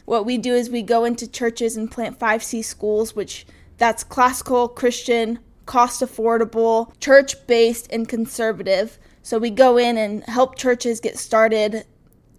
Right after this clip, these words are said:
in the homeschooling process, in charter school processes, in homeschooling pods. We do our best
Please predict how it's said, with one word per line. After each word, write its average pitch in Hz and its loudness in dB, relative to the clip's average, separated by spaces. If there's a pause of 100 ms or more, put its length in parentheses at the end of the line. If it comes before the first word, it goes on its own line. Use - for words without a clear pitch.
in 254 2
the 285 4
homeschooling 247 0
process, 226 2
in 269 2
charter 233 0
school 233 -2
processes, 220 -2
in 294 2
homeschooling 247 -2
pods. 220 2 (320)
We 269 0
do 302 2
our 277 6
best 226 2